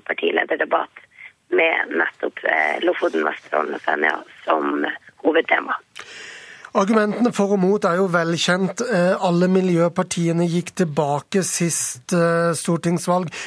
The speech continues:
Speaker 2: Hvordan skal dere klare å få saken på dagsordenen i høstens valgkamp?
Speaker 1: Saken er på dagsordenen, men det som vi må greie å gjøre, det er for det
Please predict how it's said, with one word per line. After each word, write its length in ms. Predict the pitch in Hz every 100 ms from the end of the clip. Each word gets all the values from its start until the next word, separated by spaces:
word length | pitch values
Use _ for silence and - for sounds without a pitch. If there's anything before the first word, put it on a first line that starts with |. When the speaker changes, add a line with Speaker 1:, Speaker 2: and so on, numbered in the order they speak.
| -
Speaker 2:
Hvordan 300 | 196 180 190
skal 140 | 202 185
dere 160 | 202
klare 400 | 180 - 180 170
å 60 | 175
få 80 | 196
saken 400 | - 156 - 165
på 80 | 165
dagsordenen 640 | 165 - - 165 156 175
i 80 | 143
høstens 400 | 147 - 170 175
valgkamp? 320 | 160 - 190 - _ _ _ _ _ _ - - - _ _ -
Speaker 1:
Saken 300 | 208 233 220
er 160 | 190 -
på 80 |
dagsordenen, 640 | - 190 - 196 196 165 156
men 160 | -
det 160 | 170 185 -
som 180 | 85 80
vi 280 | 82 87 87
må 240 | - 160 -
greie 400 | - 175 165 160
å 80 | 160
gjøre, 520 | 156 180 214 196 160
det 80 | 82
er 60 | -
for 80 |
det 80 | 80